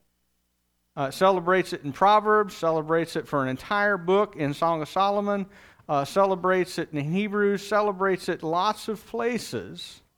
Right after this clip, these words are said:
In fact, every place Jesus talks about marriage, he talks about one flesh union. That's not just the idea of soul to soul, it's also body to body.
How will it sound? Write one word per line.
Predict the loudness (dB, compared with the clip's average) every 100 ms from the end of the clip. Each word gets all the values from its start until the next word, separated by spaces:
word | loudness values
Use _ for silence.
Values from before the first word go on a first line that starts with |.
| _
In | -20 -20 _ _ _ _ _ -4 0
fact, | 0 -2 -20 _ _ _ 2
every | 2 4 0
place | 2 2 2
Jesus | 0 -2 0 -2 0
talks | 0 0 -2
about | -2 2 2 2
marriage, | 0 0 0 -4
he | -10
talks | -2 -2 -2 -4
about | -4 4 4 4 -6 -20 _ _ _ -10
one | -2 2 2 0 -4
flesh | -4 2 4 4 2 -8 -14 -6
union. | -2 0 2 0 -2 -14 _ -20 _ _ _ _ _ _ _ _ -12
That's | -8 0
not | -2 0
just | -2 -2
the | 0 2
idea | 2 2 0 0
of | -2 -4
soul | -2 0 0
to | -4
soul, | -4 0 0 0
it's | -2
also | -2 -4 -4 -6
body | -2 0 0 -2 -6
to | -8
body. | -2 0 0 -2 -4 -8